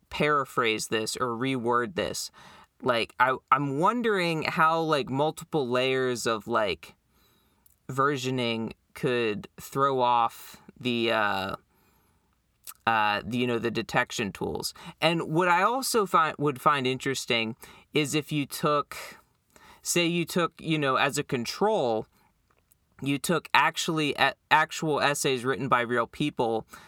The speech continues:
see what the te-, detection rate for them is, and then you th-, run their essays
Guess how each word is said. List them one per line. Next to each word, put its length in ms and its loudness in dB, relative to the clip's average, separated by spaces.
see 260 -2
what 160 -2
the 80 0
te-, 160 -2
detection 560 -4
rate 200 -2
for 180 -4
them 320 2
is, 420 -2
and 220 0
then 400 0
you 320 -2
th-, 320 -16
run 440 0
their 280 2
essays 680 0